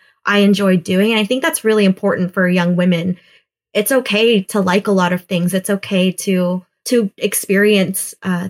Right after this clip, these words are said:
things outside of what your parents might think you might be doing or what you might even think you might be doing. But yeah, for me, I just, I had a lot of interests. And once I got to college, I started to see where those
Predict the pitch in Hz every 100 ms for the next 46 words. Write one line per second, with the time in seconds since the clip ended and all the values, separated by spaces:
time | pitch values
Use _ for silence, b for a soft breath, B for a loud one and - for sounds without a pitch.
0 | - 208 208 185 196 190 - 185 185 185
1 | 180 - - 208 196 _ - 202 190 233
2 | 220 220 208 214 196 214 196 208 202 196
3 | 196 196 190 202 202 190 185 185 B B
4 | 220 208 214 240 214 190 180 180 180 180
5 | 185 180 180 185 170 185 170 196 196 -
6 | _ b b b - 214 185 202 196 196
7 | 208 - 185 180 196 185 - - _ -
8 | 196 185 202 202 185 185 - 185 180 220
9 | 226 - - 190 180 180 185 - 190 196
10 | 202 214 196 220 196 - 196 196 185 185
11 | 185 202 185 185 180 190 185 196 185 180
12 | 180 180 185 175 180